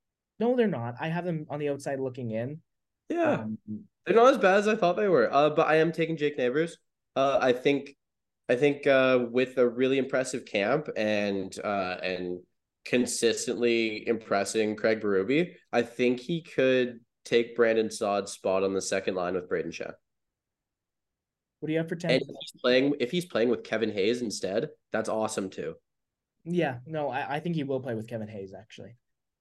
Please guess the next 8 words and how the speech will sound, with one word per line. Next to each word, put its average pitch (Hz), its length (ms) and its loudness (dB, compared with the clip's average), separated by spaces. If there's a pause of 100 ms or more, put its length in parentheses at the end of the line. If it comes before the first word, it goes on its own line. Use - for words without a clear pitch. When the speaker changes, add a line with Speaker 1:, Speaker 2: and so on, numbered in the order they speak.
Speaker 2:
Yeah. 107 200 -4
Speaker 1:
Um, 95 420 -16 (800)
what 147 180 -10
do 151 60 -6
you 151 100 -6
have 143 260 -6
for 143 140 -12
Tampa? 123 480 -12